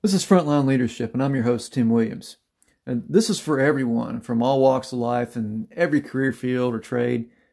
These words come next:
No matter where you are on your journey, my goal is to help you grab something you can put to work today to help start to transform your life. Now, looking back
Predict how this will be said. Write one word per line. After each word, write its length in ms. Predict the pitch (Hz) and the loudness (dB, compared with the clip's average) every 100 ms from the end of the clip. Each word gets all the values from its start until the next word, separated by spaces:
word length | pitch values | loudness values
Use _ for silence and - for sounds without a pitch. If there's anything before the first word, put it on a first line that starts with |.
| _ - | _ -4
No 100 | 147 | 0
matter 260 | 151 160 135 | 2 2 0
where 200 | 143 151 | 2 2
you 240 | 139 127 | 2 2
are 400 | 131 127 117 113 _ _ _ _ - | 2 2 0 -6 _ _ _ _ -10
on 160 | 131 127 | -4 -2
your 100 | 117 | -2
journey, 520 | 113 139 139 143 - | 0 -2 0 -2 -6
my 280 | - 139 160 | -4 -2 -2
goal 320 | 135 143 139 | 2 4 4
is 160 | 131 120 | 2 -2
to 120 | 127 | -4
help 280 | 117 120 120 | -2 -2 -2
you 80 | 120 | -4
grab 340 | 120 120 120 | -2 -2 -4
something 340 | - 123 120 | -4 -4 -2
you 120 | 123 123 | -4 -2
can 120 | 123 | -4
put 160 | 131 123 | -4 -6
to 60 | |
work 220 | 113 117 | -4 -4
today 480 | - 113 113 113 110 - _ _ _ _ _ | -4 -4 -2 -4 -6 -12 _ _ _ _ _
to 60 | 123 | -2
help 200 | 131 - | -2 -2
start 240 | - 123 | 0 -2
to 60 | - | 0
transform 400 | 127 117 - 117 | -2 -2 -2 -4
your 100 | 110 | -2
life. 420 | 110 - - - _ _ _ _ _ _ _ _ _ _ _ _ - | -2 -2 -4 -10 _ _ _ _ _ _ _ _ _ _ _ _ 0
Now, 140 | 143 | 2
looking 360 | 143 190 190 143 | 4 2 0 0
back 400 | 135 143 143 | 2 0 -2